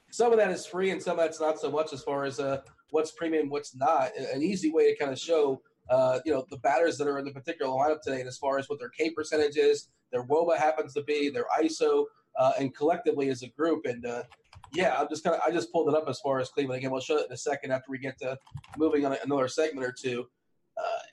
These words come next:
outside of Jose Ramirez, who, you know, look, he's, it's a small sample size, but he's been scuffling so far. Of course, I don't wanna say he was rushed to play, but, uh, I, I assume he is healthy. But the rest of these dudes are pretty terrible.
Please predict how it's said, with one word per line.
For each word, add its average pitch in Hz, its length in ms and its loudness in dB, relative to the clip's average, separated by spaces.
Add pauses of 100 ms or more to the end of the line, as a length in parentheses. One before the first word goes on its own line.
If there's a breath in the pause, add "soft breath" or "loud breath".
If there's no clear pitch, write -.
(220)
outside 226 320 2
of 185 60 2
Jose 185 240 0
Ramirez, 151 500 0
who, 156 80 -4
you 156 160 -2
know, 156 160 4
look, 139 200 0
he's, 160 200 -8
it's 151 220 -6
a 139 100 2
small 160 440 -2
sample 156 300 0
size, 214 280 0
but 131 60 -6
he's 135 100 -6
been 123 80 -10
scuffling 143 360 -4
so 127 180 -4
far. 131 200 0
Of 127 80 -8
course, 131 340 -6 (500)
I 131 40 2
don't 143 100 4
wanna 135 140 0
say 135 140 -2
he 131 80 0
was 120 160 -4
rushed - 400 -2
to 120 80 -8
play, 143 400 0
but, 120 140 -4 (400)
uh, 127 260 0
I, 131 220 0
I 123 80 2
assume 147 380 2
he 135 140 4
is 120 140 -2
healthy. 147 360 0
But 127 160 -8
the 127 60 -4
rest 160 200 2
of - 60 -12
these 127 200 -8
dudes 139 240 -6
are - 140 -6 (140)
pretty 202 440 2
terrible. 143 560 -2